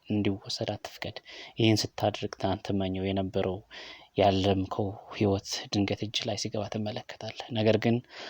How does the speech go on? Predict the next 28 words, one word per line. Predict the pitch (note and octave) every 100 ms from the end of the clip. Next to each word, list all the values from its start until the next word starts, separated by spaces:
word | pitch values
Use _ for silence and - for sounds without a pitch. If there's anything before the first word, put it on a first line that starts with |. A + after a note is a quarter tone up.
| - -
አሁን | G#2+ A2 G#2
መሆን | G2 G#2 G2
ካሰብከውና | - A2 - G2+ A2 G2+ F#2
ካቀድከው | - F#2 - - -
በላይ | - G#2 G2+
መሆን | G#2+ G2
እንደምትችል | G#2 F#2+ G2 F#2+ - A2 - G#2
ስነግርህ | - G#2 - - - E3+
አትደነቅ። | B2+ A2 - F#2+ - - - - - -
አንተ | - B2+ C#3
ውድ | A#2+ A#2
ፍጥረት | B2 - - -
ነህ። | - - _ _
አንተ | G2+ A2 A2
ፈልግ | - G#2+ G2 G#2
እንጂ | G2+ G2 - G2+ G2+
ላንተ | - G2 G2
የማይመጥን | G2 G2 G2+ G2 - G2+
በምድሪቱ | G2 F#2+ - A#2 -
የለም። | A2 G#2+ A2 - - - -
ከሰራህና | G#2+ - A2 G2+ G#2 F#2+
ከውስጥ | G2+ G2 - -
ያለውን | G2+ A2 G2+ G2
ኃይል | - F#2 G2
ከተጠቀምክ | - A2 - - - G#2+ - - - -
ዓለም | - G#2 G#2
ያንተ | G2+ G2 G2 -
ናት። | - -